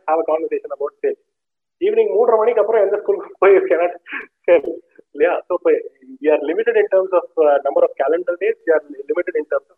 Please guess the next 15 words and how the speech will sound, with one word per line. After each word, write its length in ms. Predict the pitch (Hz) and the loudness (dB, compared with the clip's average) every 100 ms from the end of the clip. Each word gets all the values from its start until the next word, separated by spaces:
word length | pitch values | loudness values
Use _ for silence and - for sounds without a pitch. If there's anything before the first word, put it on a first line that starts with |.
| 135 | -6
number 180 | 143 143 | -4 -6
of 60 | - - - | -6 -14 -4
hours 240 | 131 160 - - | 0 0 0 -2
per 80 | 123 | -2
day 100 | 120 - _ _ - | -2 -8 _ _ -10
we 100 | 131 127 | -6 -4
could 120 | - - | -4 -4
effectively 460 | - 415 131 - - - | -4 -2 -4 -4 -8 -8
use 100 | - - | -10 -8
them 100 | 117 - | -8 -8
for 120 | 113 - | -16 -12
sale. 160 | 113 - _ _ _ _ | -12 -14 _ _ _ _
So, 40 | 147 | 4
அப்ப 120 | 143 135 | 4 2
என்ன 120 | 226 | 2